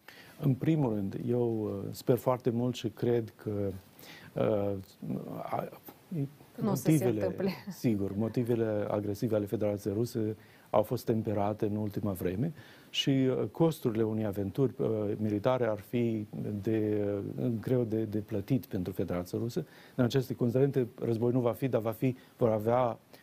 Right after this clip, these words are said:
Speaker 1: f-, alte forme de intervenție
Speaker 2: Războaiele
Speaker 1: militară.
Speaker 2: hibride, de asta am vorbit mult despre
Speaker 1: Exact,
Speaker 2: ele, da.
Speaker 1: exact, exact. Dar, uh,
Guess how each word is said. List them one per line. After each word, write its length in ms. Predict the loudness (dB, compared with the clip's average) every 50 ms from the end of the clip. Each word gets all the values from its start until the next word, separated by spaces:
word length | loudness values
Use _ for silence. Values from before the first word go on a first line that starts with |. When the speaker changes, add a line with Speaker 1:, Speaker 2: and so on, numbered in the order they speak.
| -20 -20
Speaker 1:
f-, 140 | -18 -16 -6 0
alte 300 | 4 4 4 4 2 -2
forme 540 | -2 2 4 4 4 4 4 0 -2 -6 -6
de 160 | -2 0 2
intervenție 360 | 2 2 2 2 0 2 2 2
Speaker 2:
Războaiele 260 | 2 2 2 0 0
Speaker 1:
militară. 240 | 0 0 0 2 2
Speaker 2:
hibride, 180 | 2 2 2
de 60 | 2
asta 180 | 2 2 2 0
am 60 | 0
vorbit 320 | 0 0 0 0 -2 -2 -2
mult 200 | -4 -4 -2 -2
despre 300 | -2 -2 -2 -2 -2 -2
Speaker 1:
Exact, 200 | 0 0 0 -2
Speaker 2:
ele, 80 | -2 -4
da. 220 | -8 -10 -8 -6
Speaker 1:
exact, 320 | -4 -2 -2 -4 -4 -6 -12 -8 -4 -2
exact. 240 | 0 0 -2 -2 -6 -14 -20 -20 -12 -2
Dar, 200 | 2 2 2 2 2
uh, 80 | 0